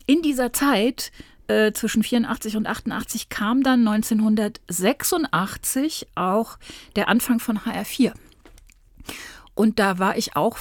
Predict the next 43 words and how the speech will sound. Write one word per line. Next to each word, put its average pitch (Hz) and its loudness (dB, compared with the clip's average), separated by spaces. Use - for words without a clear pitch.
von - -4
Anfang 226 0
an 208 0
dabei. 175 -2
Da 185 -6
war 185 -2
der 196 0
Musikredakteur, 254 0
der 220 4
hatte 226 0
mich 220 2
auch 214 -2
gehört, 208 0
sonntags 220 0
morgens. 208 0
Weil 170 -4
es 170 -6
ist - -6
erstaunlich, 233 0
wie 196 -4
viele 180 -2
Leute 214 0
sonntags 202 -2
morgens 208 0
zwischen 208 -2
sechs 190 -2
und 208 -2
acht - -6
Radio 214 -2
gehört 170 -4
haben. 180 -2
Wahrscheinlich, 185 -2
wenn 208 0
ich 190 -6
das - -6
gewusst 196 -4
hätte, 190 0
wäre 185 -2
ich 190 -6
noch 185 -2
viel - -6
aufgeregter 165 -4
gewesen. 170 -4